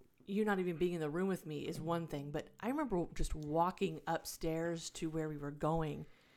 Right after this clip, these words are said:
and I'd be having mini panic attacks, and just knowing Casey was there, like, "Babe, you got this, you're okay." I mean, considering you can't even have that. You can't even have anyone. I mean, when I had to do, uh,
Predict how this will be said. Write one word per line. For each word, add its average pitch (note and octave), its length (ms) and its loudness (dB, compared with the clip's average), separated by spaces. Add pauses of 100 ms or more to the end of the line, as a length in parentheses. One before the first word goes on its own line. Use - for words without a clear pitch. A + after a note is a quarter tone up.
(460)
and E3+ 120 2
I'd E3 180 0
be D#3+ 100 0
having D#3+ 320 0
mini D#3 200 -2
panic D#3 420 2
attacks, - 600 -4
and E3+ 120 -2
just E3+ 220 0
knowing D#3 280 -2
Casey D#3+ 400 0
was D#3 140 -2
there, D#3 180 -2
like, C3+ 240 -8 (180)
"Babe, D3+ 240 -2
you D3+ 100 -6
got D3+ 280 -2
this, D3 180 -6
you're D3 120 -4
okay." D3 500 -6 (840)
I F3 220 2
mean, F3+ 340 0 (800)
considering F3+ 440 0
you G#3+ 100 0
can't G3 260 6
even F#3+ 200 2
have E3+ 280 -2
that. F3+ 500 -4 (640)
You F#3+ 140 -2
can't G3 300 2
even F3 200 0
have E3+ 220 -2
anyone. D#3+ 420 -2 (420)
I G3 80 0
mean, G3+ 200 4
when G3 120 2
I G3 140 2
had G3+ 220 2
to F3 40 -2
do, F3 380 4
uh, D3+ 300 -4